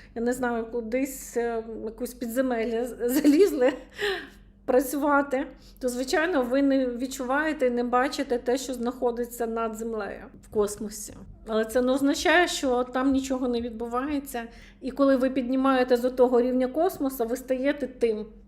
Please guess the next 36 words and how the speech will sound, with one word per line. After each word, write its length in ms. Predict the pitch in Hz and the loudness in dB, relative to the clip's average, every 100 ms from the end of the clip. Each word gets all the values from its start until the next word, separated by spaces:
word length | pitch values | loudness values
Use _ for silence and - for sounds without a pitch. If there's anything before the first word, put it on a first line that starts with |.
| - - - | -20 -16 -12
От 140 | 240 | -4
медитація 600 | 254 254 269 277 285 269 247 | -2 -2 0 0 2 2 2
взагалі 360 | 254 240 247 | 2 0 0
для 180 | 220 233 | -2 -4
чого? 380 | 254 240 220 226 | -2 -2 -2 -4
Ми 160 | 233 | -2
з'єднуємося 640 | 247 254 330 277 285 277 277 | -2 -2 0 0 0 -2 -4
з 160 | - | -4
суб-, 160 | 269 240 - - - | -8 -10 -16 -20 -16
все 260 | - 285 262 | 2 6 6
є 160 | 262 | 4
ми 360 | 262 262 226 285 - - - | 4 4 2 -4 -12 -20 -16
в 60 | 208 | 2
Божественному 600 | 226 247 254 254 262 254 | 4 6 4 2 -4 -2
Дусі, 360 | 240 262 262 269 | -2 -2 -2 -4
все 220 | - 285 | 0 2
ми 160 | 302 | 2
є 180 | 311 294 | 2 -2
творіння 520 | 294 269 254 247 247 | 0 -2 -2 -2 -2
Бога. 440 | 269 262 277 294 294 330 - - - - | -4 -2 -4 -4 -8 -10 -18 -20 -18 -8
І 240 | 240 247 | -2 0
ми 160 | 247 269 | 2 2
медитуємо 500 | 262 254 262 320 262 | 2 0 -4 -2 0
для 100 | 262 | 0
того, 300 | 302 302 269 | 0 0 0
щоб 200 | 277 262 | -4 -6
постійно 440 | 269 - 320 311 | -8 -6 -6 -6
з 80 | 311 | -6
собою 600 | 254 240 262 262 247 240 240 | -6 -2 0 2 0 -2 -6
з-, 120 | 220 220 - - - | -10 -12 -18 -20 -12
з'єднуватись. 760 | 202 226 220 214 214 220 220 269 | -8 0 0 0 -6 -8 -10 -10
От 180 | 269 | -10
і 40 | 320 | -10
все. 220 | - 339 359 - - - | -8 -8 -10 -16 -20 -12
Тобто 240 | 254 254 | -8 -4
ми 160 | 247 | -2